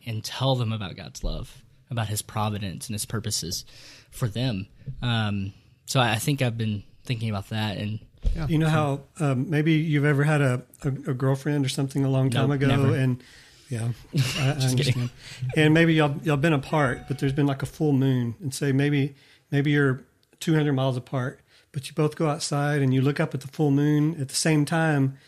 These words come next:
Speaker 3: and you know at that moment you're, you're both at least looking at the
Speaker 1: Yeah.
Speaker 3: same thing. And that's kinda what it feels like when we worship virtually
Speaker 1: Yeah.
Speaker 3: together. We all know we're doing the same thing and we're having the same experience, but man, do we yearn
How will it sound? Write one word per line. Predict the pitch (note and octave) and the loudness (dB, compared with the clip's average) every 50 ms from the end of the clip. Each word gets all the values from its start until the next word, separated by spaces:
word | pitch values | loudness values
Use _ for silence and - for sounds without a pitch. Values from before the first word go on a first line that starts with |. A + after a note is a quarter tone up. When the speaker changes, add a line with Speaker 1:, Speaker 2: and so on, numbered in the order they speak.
| - - - - _ _ _ | -20 -20 -20 -20 _ _ _
Speaker 3:
and | D#3 C#3+ | 0 2
you | D3 D3 | 4 4
know | D#3 D#3+ D#3+ | 4 4 2
at | D#3 | 2
that | - D3+ E3 | 0 -2 0
moment | D#3+ D3+ D#3+ D#3 D3+ - E3 | 0 2 2 2 2 2 0
you're, | C3+ C3+ C3 D3+ - - | 0 0 0 -2 -4 -4
you're | D3 C3+ | -4 -2
both | C3 D3 D#3+ E3 E3 - | 0 2 2 2 0 -2
at | D#3+ - | -4 -2
least | D3+ D3 D3 C#3+ - | 0 0 0 0 0
looking | C#3+ C3+ C3+ C3 C#3+ E3 D#3+ E3 D#3+ D3 C3+ C3+ | 0 2 2 4 4 2 2 2 2 2 2 2
at | B2+ - | 0 0
the | - C3+ | 0 2
Speaker 1:
Yeah. | B2+ D3 | 2 4
Speaker 3:
same | C#3 C#3 C3+ C3 C3+ | 4 4 2 0 0
thing. | - C#3+ C#3+ C#3 C3+ B2+ B2+ C3 - _ _ _ - - - - - _ _ | 0 0 0 0 0 0 -2 -4 -8 _ _ _ -20 -20 -20 -20 -20 _ _
And | - D3 | 0 2
that's | F3 F3+ - - | 2 2 0 -2
kinda | - G3 F#3+ F#3+ F#3+ E3+ | 0 0 2 2 4 4
what | E3 D#3 | 2 2
it | C#3 C3 - | 0 -2 -2
feels | - D3+ D3 D3 C#3 C#3 | -2 0 0 0 0 0
like | C3+ C3+ C3+ C3+ C3+ - | 0 0 0 0 -2 -4
when | - D#3 D3 C#3 C#3+ | -4 0 2 2 4
we | C#3 C#3 C3+ C3 C3 C#3 | 4 4 2 2 0 0
worship | D3+ C#3 C#3 C#3 C3+ - - C3 C3+ - - _ _ - | 0 0 0 0 0 -2 -2 -4 -4 -6 -12 _ _ -4
virtually | C3 C3+ C#3 C#3 - C#3+ C3+ B2+ C3 B2+ | -2 -2 -2 -2 -2 -4 -2 -2 -2 -2
Speaker 1:
Yeah. | A#2+ A#2+ | -2 -2
Speaker 3:
together. | - A#2+ A#2 C3+ C3 B2+ C3 B2+ | -2 -2 0 0 0 0 0 0
We | C3 C#3+ D#3+ | 2 2 2
all | E3 F3+ F3+ | 2 2 2
know | E3+ D#3 D3+ D#3 D#3 D#3+ E3 D#3 | 2 4 4 4 4 4 4 4
we're | D3+ C#3 C#3 C3+ | 4 4 2 2
doing | C3 A#2+ A#2+ C#3 C#3 D3 C#3+ C3+ | 0 2 4 4 4 6 4 4
the | C3 C3 | 2 0
same | - - C#3+ C3+ B2+ B2+ | 0 0 0 0 0 0
thing | - - D#3+ D#3 D#3 D#3 D3+ D#3 D3 | -2 -2 -2 0 2 2 2 2 2
and | B2+ B2 C3+ C3 - - - - - - _ _ | 0 0 -2 -4 -8 -16 -20 -20 -20 -20 _ _
we're | C#3+ C3 | 0 0
having | C#3+ D3 D3+ C#3+ | 2 2 4 2
the | C3+ C3 | 2 2
same | - - D#3+ D3 C3+ | 0 2 2 2 2
experience, | C3+ - - - - D3 D3+ D#3 D3 C3 B2+ B2 - - - - _ - - - - - - _ _ _ _ _ _ _ - | 0 -2 -6 -4 -2 0 2 2 2 2 0 -2 -6 -10 -12 -14 _ -20 -20 -20 -20 -20 -20 _ _ _ _ _ _ _ -6
but | - C#3 B2+ D3 - - _ _ C#3 | -4 -2 -2 -4 -6 -10 _ _ -2
man, | C#3 D#3 D#3+ D#3 D3+ C#3 | 0 2 2 2 2 2
do | C3+ | 0
we | B2+ B2+ B2 | 0 0 0
yearn | B2 B2+ C#3 C3 C#3 C#3 C3+ C3+ B2+ C3 B2 B2 | 0 0 2 2 2 2 2 2 0 0 -2 -6